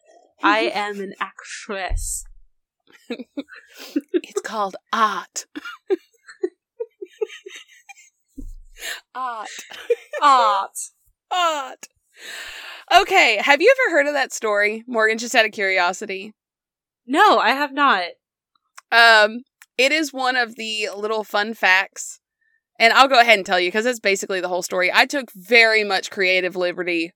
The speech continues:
Speaker 2: on this story, 'cause the only fact I found about it, and it's basically a legend, um,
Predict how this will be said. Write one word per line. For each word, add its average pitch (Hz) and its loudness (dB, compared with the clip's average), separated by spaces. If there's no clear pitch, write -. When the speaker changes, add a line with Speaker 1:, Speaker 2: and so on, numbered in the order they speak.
Speaker 2:
on 180 -4
this 170 -8
story, 165 -4
'cause 175 -10
the 202 -2
only 254 -2
fact 214 4
I 196 -2
found 190 -4
about 156 -2
it, 160 -6
and 202 -12
it's 220 -8
basically 262 2
a 196 -6
legend, 190 -2
um, 185 0